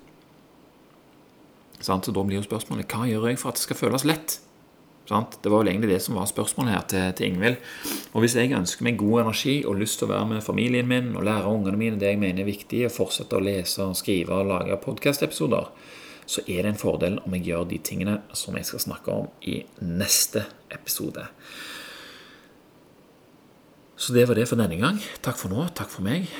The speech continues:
Tusen takk til deg som hørte på. Men det er mer å fortelle om, og hvis du ønsker å bidra til flere gratis episoder til alle som vil høre på, så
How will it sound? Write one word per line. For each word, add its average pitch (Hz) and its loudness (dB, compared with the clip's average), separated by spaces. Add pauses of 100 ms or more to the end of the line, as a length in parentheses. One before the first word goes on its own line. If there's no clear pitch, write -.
(100)
Tusen 95 -6
takk 95 -4
til 87 0
deg 90 2
som 95 -2
hørte - -10
på. 190 6 (840)
Men 160 0 (220)
det - -4 (100)
er 107 -2
mer 123 2
å 131 -4
fortelle 135 2
om, 185 2 (180)
og 104 -2
hvis 104 -2
du 101 -4
ønsker 95 -4
å 90 -2
bidra 90 -4 (100)
til 85 -4
flere 85 -4
gratis 87 -2
episoder 95 -4 (100)
til 82 -6
alle 82 -4
som - -8
vil 90 0
høre 85 -4
på, 147 6 (500)
så 107 0